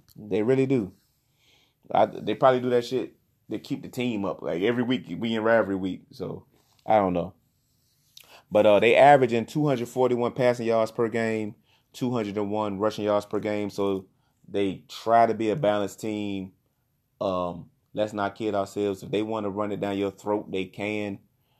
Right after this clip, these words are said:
And with the quarterback switch to this kid, Ian Book, they can throw the ball. They have a legit passing attack. Um, this dude is fifty-seven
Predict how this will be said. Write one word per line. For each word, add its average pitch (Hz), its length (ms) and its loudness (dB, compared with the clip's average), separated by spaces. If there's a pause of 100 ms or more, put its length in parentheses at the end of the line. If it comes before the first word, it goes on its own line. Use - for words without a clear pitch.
(240)
And 101 200 -4
with 101 140 -4
the - 80 -16
quarterback 104 480 0
switch - 280 -6
to 98 60 -8
this 92 160 -2
kid, 107 340 -2
Ian 101 360 -4
Book, 113 340 -2 (800)
they 107 140 -4
can 104 240 -4
throw 113 260 4
the 110 80 4
ball. 101 240 4
They 101 140 0
have 98 200 -2
a 92 280 -2
legit 110 560 -2 (1000)
passing 117 400 2
attack. 90 440 -6 (520)
Um, 92 460 -6 (880)
this 113 200 -4
dude 107 280 -4
is 87 120 -8
fifty-seven 104 800 -2